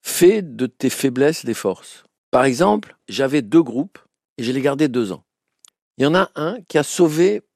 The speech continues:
deux des groupes et plus, même plus que ça. Pourquoi ?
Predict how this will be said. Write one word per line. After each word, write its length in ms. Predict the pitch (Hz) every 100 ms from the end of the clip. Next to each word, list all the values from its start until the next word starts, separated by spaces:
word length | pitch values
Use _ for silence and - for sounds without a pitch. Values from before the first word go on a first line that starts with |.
| _ _ -
deux 120 | 180
des 140 | 170
groupes 220 | 147 180 160
et 60 |
plus, 160 | - 165
même 200 | 175 156
plus 260 | - 196
que 100 | -
ça. 260 | 143 - 87 _ -
Pourquoi ? 460 | 170 - 139 -